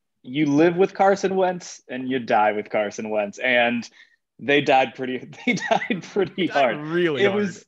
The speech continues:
Speaker 1: it was just like, so any conversations, you know, this ties back into the, to the kneel. It was like, "Man, wouldn't it be cool, like, if the Jaguars upset the Colts and then we could have this kneel situation?" But then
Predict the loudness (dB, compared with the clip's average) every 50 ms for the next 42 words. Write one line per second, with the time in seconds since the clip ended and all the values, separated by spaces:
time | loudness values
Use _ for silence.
0 | _ _ _ _ _ _ -6 -4 -2 0 -2 -2 -2 -2 -4 -4 -4 -2 -4 -4
1 | -4 -4 -8 -2 0 2 2 4 4 4 2 2 0 -4 _ -4 -4 -2 -2 -2
2 | -2 -2 -2 -2 -2 -4 -8 -6 -6 -6 -6 -6 -10 -14 -14 -8 -2 2 2 2
3 | 2 2 -2 0 0 0 0 2 2 0 0 0 -2 -6 -8 -8 -8 -8 -6 -2
4 | -2 -2 -2 -2 -6 -2 -2 -2 -2 0 0 0 0 0 -2 -2 -2 -2 -2 -2
5 | 0 0 0 0 -2 -6 _ _ _ _ _ -4 -4 -2 -2 -4 -4 -8 -12 -16
6 | _ _ _ _ _ 0 0 0 0 0 -6 -6 -8 -12 -14 -12 -6 -2 0 0
7 | 2 2 2 0 0 -4 _ -8 -8 -8 -8 -8 -6 -8 -2 0 2 2 2 4
8 | 4 2 2 2 0 -2 -2 -2 -4 -4 -4 -6 -6 -2 0 0 0 -2 -4 -6
9 | -4 -4 -4 -2 0 0 0 0 0 -4 -10 -8 -6 -8 -6 -6 -6 -8 -4 0
10 | 0 0 0 -2 -4 -4 -4 0 2 2 2 2 -2 -6